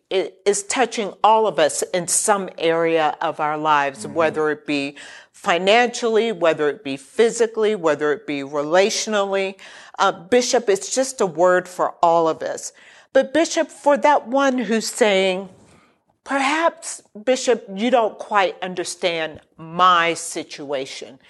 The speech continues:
Speaker 1: It's devastating, the report that I have received.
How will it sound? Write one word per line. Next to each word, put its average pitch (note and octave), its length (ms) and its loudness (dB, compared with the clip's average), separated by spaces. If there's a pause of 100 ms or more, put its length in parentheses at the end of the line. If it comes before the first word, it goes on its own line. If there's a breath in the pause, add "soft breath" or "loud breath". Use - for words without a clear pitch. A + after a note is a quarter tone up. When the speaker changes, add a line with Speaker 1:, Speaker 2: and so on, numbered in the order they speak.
(280 soft breath)
Speaker 1:
It's G3 260 -2
devastating, D#3+ 1000 0
the E3+ 100 0
report F3+ 800 0
that F3 220 2
I F3 180 4
have E3+ 280 -2
received. D#3 680 -8